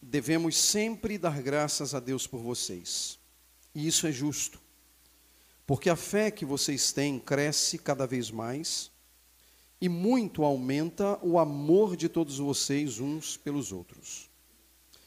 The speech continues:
Por esta causa nos gloriamos em vocês, entre as igrejas de Deus,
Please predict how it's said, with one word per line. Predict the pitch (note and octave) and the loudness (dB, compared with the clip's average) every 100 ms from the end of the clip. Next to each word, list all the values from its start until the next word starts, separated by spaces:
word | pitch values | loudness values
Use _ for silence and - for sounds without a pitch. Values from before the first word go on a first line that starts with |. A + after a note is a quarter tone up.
| _ - | _ -6
Por | B2+ | 0
esta | D3 - | 2 2
causa | E3 F#3 F3+ F#3 F3+ | 4 4 4 4 2
nos | E3 C#3+ | 0 2
gloriamos | D3+ D#3 C#3+ C#3 C3 A2+ | 2 2 2 0 -2 -2
em | B2 | -4
vocês, | A2 G#2+ - C#3 E3 G3 F#3+ - | -4 -2 0 2 2 2 0 -2
entre | D#3 D#3 F3+ E3 | 0 0 2 2
as | D#3 C#3 | 2 0
igrejas | A#2+ B2+ A2+ G#2+ | 0 0 0 -4
de | G#2 | -4
Deus, | A2 C3 F#3+ - - | 0 2 2 0 -8